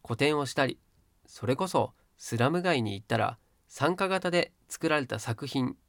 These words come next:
という見られ方などせず、シンプルに作品の腕力勝負になるので、お客さんに一歩も踏み込ませず、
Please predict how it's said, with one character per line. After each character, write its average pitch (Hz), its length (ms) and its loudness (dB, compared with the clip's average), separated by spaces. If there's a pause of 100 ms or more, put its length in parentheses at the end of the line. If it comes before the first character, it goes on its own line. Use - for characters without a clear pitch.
(120)
と 127 120 -2
い 131 120 2
う 127 60 4
見 113 140 2
ら 131 100 2
れ 160 80 0
方 156 240 -2
な 117 100 2
ど 101 220 -6 (180)
せ - 220 -4
ず、 - 160 -6 (680)
シ - 180 0
ン 170 40 -2
プ 160 120 -2
ル 123 80 2
に 110 200 0 (280)
作 131 280 -6
品 175 200 -2
の 151 100 0
腕 147 200 4
力 160 180 -2
勝 160 200 0
負 147 100 -4
に 180 280 -2
な 110 120 0
る 104 60 -2
の 92 100 -8
で、 - 140 -14 (1700)
お 113 80 -8
客 139 180 -2
さ 139 140 0
ん 135 60 2
に 131 200 0 (420)
一 117 120 -2
歩 156 220 -6
も 165 200 2
踏 139 100 0
み 156 120 4
込 160 120 -4
ま 160 140 2
せ 156 140 -4
ず、 120 160 -8